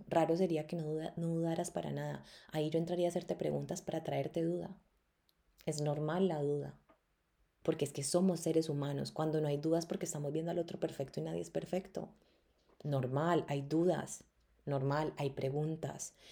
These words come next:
Y eso es lo más bonito, ah, porque ahí está el trabajo. Ahí está la honestidad también.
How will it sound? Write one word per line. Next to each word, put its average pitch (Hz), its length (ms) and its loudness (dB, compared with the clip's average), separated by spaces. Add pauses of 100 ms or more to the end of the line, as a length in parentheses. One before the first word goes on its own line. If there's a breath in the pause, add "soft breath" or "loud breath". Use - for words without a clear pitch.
(160 loud breath)
Y 170 260 4
eso 196 440 6
es 165 120 6
lo 170 100 2
más 165 160 0
bonito, 165 380 0
ah, 143 100 -4
porque 156 220 0
ahí 143 100 0
está 139 180 -2
el 160 100 -2
trabajo. 165 540 0 (960)
Ahí 151 140 2
está 151 240 2
la 180 160 6
honestidad 156 840 0
también. 127 500 -4